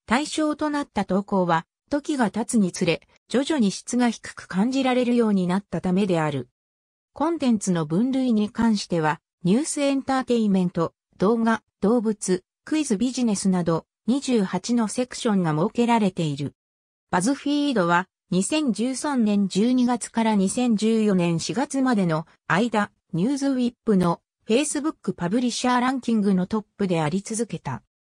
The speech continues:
バズフィードビデオでは、オリジナルのコンテンツを配信し、制作スタジオをロサンゼルスに構えている。二千十二年に、ゼイ・フランクを採用して以来、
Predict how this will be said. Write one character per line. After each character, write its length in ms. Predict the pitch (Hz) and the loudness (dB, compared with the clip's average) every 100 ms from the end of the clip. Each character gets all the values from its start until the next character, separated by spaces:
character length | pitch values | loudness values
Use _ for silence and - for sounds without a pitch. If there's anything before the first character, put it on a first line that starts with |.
| _ | _
バ 120 | 180 | 0
ズ 120 | 202 294 | 2 -2
フ 160 | - | -2
ィ 220 | 294 285 | 0 0
ー 20 | 247 | 0
ド 100 | 190 | 0
ビ 140 | 202 | 2
デ 140 | 240 | 2
オ 80 | 190 | 2
で 120 | 175 | 2
は、 220 | 151 147 - _ _ | 2 0 -2 _ _
オ 100 | 165 | 0
リ 120 | 240 | 0
ジ 140 | 269 311 | -2 -2
ナ 120 | 285 | -2
ル 120 | 269 | -2
の 120 | 262 | -2
コ 160 | - 285 | -4 -6
ン 80 | 262 | -2
テ 140 | 220 | 0
ン 60 | 190 | 0
ツ 160 | 175 | 0
を 100 | 156 | -2
配 220 | 139 165 | 0 -2
信 260 | 202 185 175 | -2 0 -2
し、 300 | - 165 - _ _ | -2 -8 -10 _ _
制 240 | - 233 294 | -2 0 0
作 280 | 302 - | -6 -8
ス 120 | - - | -10 -6
タ 160 | 294 | -4
ジ 140 | 262 233 | 0 0
オ 140 | 170 | 0
を 80 | 151 | 0
ロ 120 | 156 | -2
サ 220 | - 285 | -2 -2
ン 100 | 320 | -2
ゼ 120 | 294 | 0
ル 100 | 254 | 0
ス 160 | 233 196 | 0 0
に 120 | 170 | 0
構 300 | - 160 170 | -2 -4 0
え 120 | 214 | -2
て 120 | 202 151 | -2 -4
い 160 | 143 | -4
る。 200 | 131 117 _ _ _ _ _ _ 190 | -4 -6 _ _ _ _ _ _ -4
二 120 | 202 | -2
千 320 | 339 359 226 | -2 0 0
十 220 | 190 277 | 2 0
二 160 | 277 269 | 2 0
年 200 | 226 185 | 2 2
に、 200 | 156 160 _ _ | 0 -4 _ _
ゼ 200 | 170 247 | 0 0
イ・ 20 | |
フ 120 | 277 | 0
ラ 120 | 285 285 | -2 -2
ン 80 | |
ク 140 | 262 175 | -2 -2
を 60 | |
採 280 | 151 185 240 | 0 -2 0
用 160 | 247 233 | 0 -2
し 100 | - | -2
て 120 | 233 | 0
以 120 | 220 | 0
来、 260 | 185 151 | 0 -2